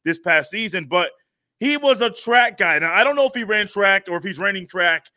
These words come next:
um, right now, which was his junior year. So I don't know if he's running track now, but ran track freshman year, ran track sophomore year, uh, fifteen point eight one to the one ten hurdles, twenty-one feet plus in the long jump. Now, those might not be state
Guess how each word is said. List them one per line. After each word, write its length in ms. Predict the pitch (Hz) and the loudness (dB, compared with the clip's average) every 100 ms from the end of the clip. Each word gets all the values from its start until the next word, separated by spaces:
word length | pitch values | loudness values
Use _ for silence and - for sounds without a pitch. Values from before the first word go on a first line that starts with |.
| _ _ _ | _ _ _
um, 180 | 147 160 | -4 -2
right 180 | 196 151 | 0 0
now, 200 | 170 175 | 2 0
which 100 | 170 | 0
was 100 | 175 | -4
his 120 | 165 | -4
junior 280 | 113 185 165 | -4 -4 -2
year. 140 | 160 | -4
So 100 | 143 - | -4 -4
I 80 | 160 | -2
don't 120 | 214 | 0
know 60 | 220 | -2
if 80 | 208 | -6
he's 160 | 151 | -6
running 200 | 190 196 | -4 -4
track 320 | 180 185 175 | 0 0 0
now, 300 | 175 190 180 | -2 0 0
but 240 | 147 160 143 _ _ - | 0 -2 -4 _ _ -8
ran 220 | 185 240 | -2 -2
track 260 | 202 226 226 | 0 0 0
freshman 360 | 202 220 214 220 | 0 -2 -2 -8
year, 300 | 190 214 240 | -6 -4 -4
ran 320 | 160 170 220 | -4 -4 -4
track 300 | - 208 208 | -2 -2 -2
sophomore 460 | - 185 202 196 208 | -2 -2 -2 -4 -6
year, 360 | 180 196 202 202 _ _ | -4 0 0 -2 _ _
uh, 200 | - 143 | -2 -2
fifteen 480 | 139 214 214 220 226 | 0 -2 -4 -4 -10
point 240 | 202 208 190 | -6 -6 -4
eight 160 | 208 | -4
one 240 | 160 190 196 | -2 -2 -2
to 60 | |
the 80 | 165 | -6
one 240 | 165 190 | -4 -4
ten 220 | 196 202 190 | -4 -6 -2
hurdles, 480 | 175 196 202 202 - _ _ | -2 0 -2 -4 -10 _ _
twenty-one 600 | - 196 214 208 202 202 | -10 -6 -4 -2 -2 -2
feet 260 | 196 196 190 | -4 -10 -10
plus 360 | - 180 190 - | -6 -4 -4 -4
in 140 | 185 | -4
the 80 | 175 | -2
long 340 | 156 170 202 | 0 0 0
jump. 260 | 180 208 214 _ _ | 0 0 -2 _ _
Now, 80 | 180 | 2
those 240 | 226 302 | 4 4
might 220 | 240 247 214 | 0 -2 2
not 280 | 220 175 | 2 0
be 160 | 190 214 | -6 -8
state 440 | 175 196 226 214 | -6 -4 -2 -4